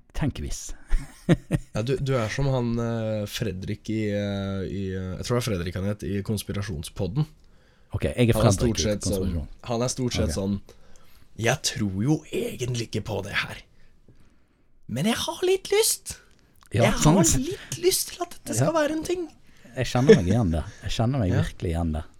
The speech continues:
Speaker 1: Nei, du
Speaker 2: Ja, nei,
Speaker 1: har jo,
Speaker 2: det,
Speaker 1: du,
Speaker 2: ja.
Speaker 1: så akkurat den, jeg vet ikke. Hva med månelandingen da? Tror dere den er sann?
Speaker 2: Ja.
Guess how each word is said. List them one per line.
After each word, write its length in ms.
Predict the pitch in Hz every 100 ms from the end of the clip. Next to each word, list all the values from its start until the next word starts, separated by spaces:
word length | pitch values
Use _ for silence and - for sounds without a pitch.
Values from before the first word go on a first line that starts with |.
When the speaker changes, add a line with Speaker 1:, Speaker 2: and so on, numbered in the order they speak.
| - - - - _ _ - _ - - - _ -
Speaker 1:
Nei, 100 | 90
du 80 | 104
Speaker 2:
Ja, 60 | 120
nei, 60 |
Speaker 1:
har 80 | 202
jo, 80 | 190
Speaker 2:
det, 280 | 101 87 90 101 101 - - - 220 247 - - -
Speaker 1:
du, 80 |
Speaker 2:
ja. 40 | 110
Speaker 1:
så 140 | 147 - - -
akkurat 220 | 143 135 127
den, 140 | 135 -
jeg 80 |
vet 160 | 87 80
ikke. 200 | 78 - - - - - - 180 _ _ _ - _ _ -
Hva 120 | 233
med 120 | 185
månelandingen 640 | 165 156 175 156 104 87 76
da? 100 | 76
Tror 240 | - 139
dere 140 | 123 123
den 120 | 139
er 40 |
sann? 260 | 110 113 135 - - - - - - - - _ - -
Speaker 2:
Ja. 120 | 101